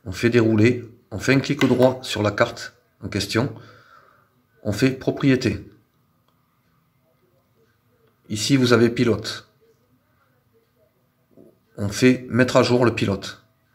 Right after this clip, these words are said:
Donc ici, vous faites une recherche de mise à jour. Si on vous dit que le meilleur pilote est installé, vous n'avez rien à faire. Par contre, si une mise à jour à ce moment-là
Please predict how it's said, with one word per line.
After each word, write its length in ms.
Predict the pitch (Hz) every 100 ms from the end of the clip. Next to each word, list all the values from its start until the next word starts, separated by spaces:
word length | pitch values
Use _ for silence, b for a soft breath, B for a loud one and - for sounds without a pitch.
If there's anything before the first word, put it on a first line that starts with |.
| _ -
Donc 200 | 101 127
ici, 240 | 120 127
vous 80 | 120
faites 260 | 127 120
une 100 | 107
recherche 380 | 98 104 110 104
de 60 | 104
mise 180 | 98 98
à 80 |
jour. 340 | 95 127 147 -
Si 160 | -
on 80 | 113
vous 120 | 110
dit 160 | 113 120
que 80 | 117
le 80 | 110
meilleur 340 | 113 113 110
pilote 300 | 107 107 107
est 100 | 101
installé, 500 | 92 - 92 127 143 B B B
vous 60 | 104
n'avez 220 | 107 107
rien 160 | 104 104
à 60 |
faire. 240 | 101 90 -
Par 160 | -
contre, 180 | - 120
si 220 | - 110
une 240 | 110 110 110
mise 180 | 110 110
à 60 |
jour 320 | 110 113 - - -
à 60 |
ce 140 | - 110
moment-là 480 | 110 110 110 110